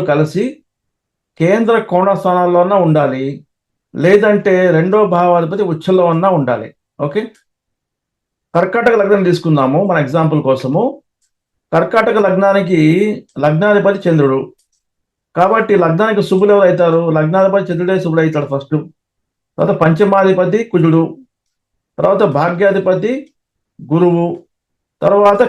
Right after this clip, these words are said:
కేతువు. So ఈ నలుగురు శుభులు అన్నమాట. So రెండో భావాధిపతి ఎవరు ఈ లగ్నానికి? రవి కదా, ఎందుకంటే సింహరాశికి అధిపతి రవి కదా. ఆ రవి ఎక్కడ ఉండాలి? కేంద్రాల్లో కానీ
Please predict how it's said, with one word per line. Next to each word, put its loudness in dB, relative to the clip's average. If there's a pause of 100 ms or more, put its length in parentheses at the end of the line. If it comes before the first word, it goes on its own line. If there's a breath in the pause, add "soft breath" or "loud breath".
కేతువు. -2 (1200)
So 0 (280)
ఈ 0
నలుగురు 2 (140)
శుభులు 0
అన్నమాట. -2 (1040)
So 0 (100)
రెండో -2 (100)
భావాధిపతి 0
ఎవరు 2
ఈ 0
లగ్నానికి? -4 (680)
రవి 2
కదా, 2
ఎందుకంటే 0
సింహరాశికి 0
అధిపతి -2
రవి 0
కదా. 0 (720)
ఆ 0 (100)
రవి 0
ఎక్కడ -4
ఉండాలి? 0 (880)
కేంద్రాల్లో 2
కానీ 0